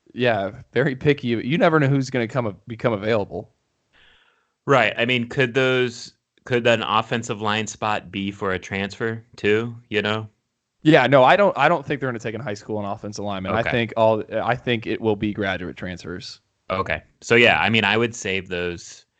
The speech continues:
Speaker 2: you know, in May, some will shake loose. Probably even in June and July, some will shake loose too. So I would hold on to those spots and use 'em for those type of guys.
Speaker 1: Yeah.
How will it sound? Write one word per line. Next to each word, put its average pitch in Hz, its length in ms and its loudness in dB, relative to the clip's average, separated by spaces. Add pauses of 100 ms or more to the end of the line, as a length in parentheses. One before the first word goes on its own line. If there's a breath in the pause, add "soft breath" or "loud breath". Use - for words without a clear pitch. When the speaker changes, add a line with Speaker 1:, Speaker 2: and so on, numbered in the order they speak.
(420)
Speaker 2:
you 98 60 -10
know, 90 180 -4
in 101 260 -2
May, 113 480 0
some 107 320 -4
will 104 100 -6
shake 101 340 -6
loose. 110 640 -8 (100)
Probably 95 360 -4
even 101 280 -4
in 101 200 -4
June 98 280 -4
and 101 120 -4
July, 101 460 -2
some 85 260 -8
will 85 100 -6
shake 85 340 -6
loose 82 280 -6
too. 80 340 -6
So - 140 -2
I 92 140 2
would 110 200 2
hold 92 280 -2
on 90 160 -2
to 92 80 -4
those 85 200 -6
spots 78 400 -8
and 82 120 -8
use 85 200 -6
'em 82 120 -8
for 85 140 -8
those 82 260 -4
type 82 200 -6
of 78 100 -10
guys. 73 400 -4 (640)
Speaker 1:
Yeah. 101 280 -12